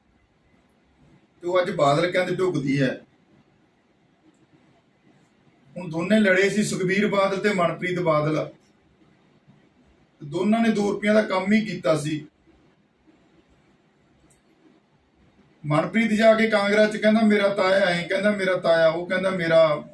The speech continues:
ਭਾਈ ਐਂ ਕਹਿੰਦਾ," ਮਨ-, ਸੁਖਬੀਰ ਬਾਦਲ ਉੱਥੇ ਜਾ ਕੇ ਚੋਣ ਜਿੱਤ ਗਿਆ, ਸੋਨੀਆ ਗਾਂਧੀ ਤੋਂ ਟਿਕਟ ਲਿਆ ਕੇ ਤੇ ਵਿੱਤ ਮੰਤਰੀ ਬਣ ਗਿਆ।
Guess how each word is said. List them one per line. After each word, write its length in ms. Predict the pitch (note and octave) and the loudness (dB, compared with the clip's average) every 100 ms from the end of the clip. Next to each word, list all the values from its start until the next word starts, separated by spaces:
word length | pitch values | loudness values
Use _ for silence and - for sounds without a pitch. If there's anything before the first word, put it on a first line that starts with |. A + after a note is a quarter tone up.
| - | -4
ਭਾਈ 280 | F3 E3+ D3+ | -2 0 0
ਐਂ 160 | C3 | 0
ਕਹਿੰਦਾ," 280 | B2 C#3+ E3+ | -2 -2 -2
ਮਨ-, 220 | D#3+ D3+ | -2 -2
ਸੁਖਬੀਰ 400 | C#3+ C#3+ D3 D#3 | -4 -6 -4 -2
ਬਾਦਲ 400 | D3 D3 C#3+ C#3+ - _ _ _ _ _ _ _ _ _ _ _ _ _ _ _ _ _ | -2 -2 -2 -4 -6 _ _ _ _ _ _ _ _ _ _ _ _ _ _ _ _ _
ਉੱਥੇ 200 | - D#3 | -16 -8
ਜਾ 220 | G#3 G#3+ G#3 | 0 2 2
ਕੇ 380 | A3 G#3+ F#3 - _ _ _ _ _ _ _ _ _ | 4 2 0 -6 _ _ _ _ _ _ _ _ _
ਚੋਣ 280 | - F#3 G3+ | -6 -2 0
ਜਿੱਤ 240 | G#3 G#3+ G#3 | 0 0 0
ਗਿਆ, 460 | A3 A3 G3+ F3+ - _ _ _ _ _ _ _ _ _ | 4 4 4 -2 -14 _ _ _ _ _ _ _ _ _
ਸੋਨੀਆ 440 | - F#3 G3 G#3 | -10 -4 0 0
ਗਾਂਧੀ 260 | G3+ G#3+ G#3+ | 0 0 0
ਤੋਂ 120 | G#3+ | 0
ਟਿਕਟ 280 | F#3+ F3+ G3 | -2 -4 -2
ਲਿਆ 200 | G#3 G#3 | 2 2
ਕੇ 220 | F#3+ F3+ | 2 -2
ਤੇ 100 | F3 | -2
ਵਿੱਤ 240 | D#3+ D3+ | -4 -4
ਮੰਤਰੀ 380 | D3+ C3+ - C#3 | -2 -2 -4 -4
ਬਣ 180 | B2+ - | -4 -6
ਗਿਆ। 180 | - | -8